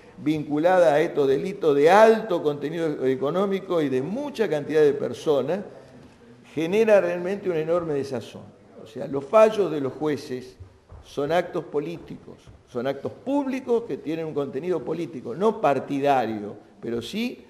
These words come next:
de comunicación simbólica a la sociedad. La sociedad, ¿qué puede ver de determinados fallos donde hay organizaciones criminales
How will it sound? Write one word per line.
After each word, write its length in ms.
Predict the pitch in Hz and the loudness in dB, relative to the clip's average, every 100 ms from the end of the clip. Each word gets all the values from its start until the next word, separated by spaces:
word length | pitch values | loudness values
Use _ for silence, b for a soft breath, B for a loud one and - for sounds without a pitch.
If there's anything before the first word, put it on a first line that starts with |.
| - | -10
de 100 | 131 135 | -6 -4
comunicación 680 | 131 127 127 123 123 180 | -4 -6 -4 -4 -4 -8
simbólica 680 | - 143 143 170 170 175 143 | -6 -6 0 0 0 -2 -2
a 20 | |
la 100 | 127 | -2
sociedad. 520 | 110 113 - 101 - - b b b b b b | -4 -10 -10 -12 -14 -18 b b b b b b
La 100 | 120 | -6
sociedad, 540 | 117 120 139 165 175 - | -6 -8 2 2 2 4
¿qué 200 | 202 202 | 6 6
puede 460 | 202 185 190 170 | 4 2 2 2
ver 460 | 165 185 196 - 110 | 4 6 4 0 -4
de 260 | 127 127 127 | 0 0 -2
determinados 640 | 127 127 147 160 156 135 | -6 -6 -2 0 0 2
fallos 300 | 175 175 170 | 4 4 4
donde 560 | 160 131 131 143 160 | 0 0 0 -2 0
hay 100 | 131 120 104 110 | -2 -4 -10 -12
organizaciones 800 | 117 123 131 120 131 156 175 156 | -10 -8 -8 -6 -4 -4 -4 -6
criminales 800 | - 160 175 180 196 175 127 | -4 -4 -4 -2 2 2 0